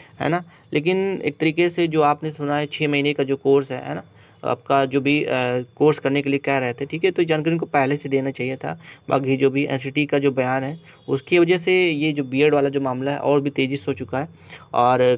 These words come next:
कल सत्रह तारीख है और कल लखनऊ में बहुत बड़ा प्रोटेस्ट होने वाला है। क्या कुछ होगा वो तो अब आपको देखने को मिल ही जाएगा। बाकी लाखों के बच्चों की संख्या में बच्चे वहाँ जाने के लिए तैयार हैं।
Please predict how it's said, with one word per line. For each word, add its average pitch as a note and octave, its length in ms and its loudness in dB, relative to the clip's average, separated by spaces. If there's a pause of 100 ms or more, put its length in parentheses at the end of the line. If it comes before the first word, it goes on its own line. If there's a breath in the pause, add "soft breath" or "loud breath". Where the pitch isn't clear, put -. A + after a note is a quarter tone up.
कल D#3 240 4
सत्रह D3 300 -4
तारीख C3+ 360 -2
है E3 80 -8 (360 loud breath)
और C3 260 2
कल D3 220 2
लखनऊ D3+ 560 2
में D3+ 180 0
बहुत C#3+ 340 -4
बड़ा C3+ 240 2
प्रोटेस्ट C#3+ 500 0
होने C#3 180 -2
वाला B2 240 0
है। C#3+ 120 -8 (240)
क्या C3+ 100 2
कुछ C#3 240 -4
होगा C#3+ 200 2
वो C#3+ 80 6
तो C#3+ 120 0
अब C3+ 100 -6 (160)
आपको B2 220 0
देखने B2+ 280 -2
को C3+ 60 -4
मिल B2+ 140 -2
ही C#3 100 2
जाएगा। C3 320 0 (400 loud breath)
बाकी C#3+ 280 0
लाखों C#3 320 2
के D3+ 80 2
बच्चों C#3+ 280 -2
की C#3+ 180 0
संख्या C3+ 360 -4
में D3+ 160 -2 (340 soft breath)
बच्चे B2 280 -2
वहाँ C#3 180 2
जाने C3+ 180 0
के C3+ 40 -16
लिए C#3 100 0
तैयार C3 340 0
हैं। C#3+ 120 -12